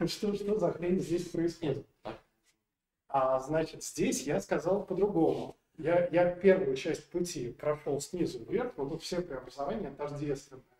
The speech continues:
Speaker 1: они в две стороны. Правда? Значит, и дальше просто сказал: «Вот, давайте вот дойдём вот до сюда и увидим, что эта штука очень похожа на выпуклую оболочку.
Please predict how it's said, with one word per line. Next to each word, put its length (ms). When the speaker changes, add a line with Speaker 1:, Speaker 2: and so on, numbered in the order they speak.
Speaker 1:
они 100
в 240
две 180
стороны. 340
Правда? 280
Значит, 520
и 60
дальше 360
просто 320
сказал: 440
«Вот, 380
давайте 400
вот 140
дойдём 380
вот 180
до 120
сюда 360
и 40
увидим, 500
что 180
эта 240
штука 300
очень 320
похожа 400
на 80
выпуклую 460
оболочку. 520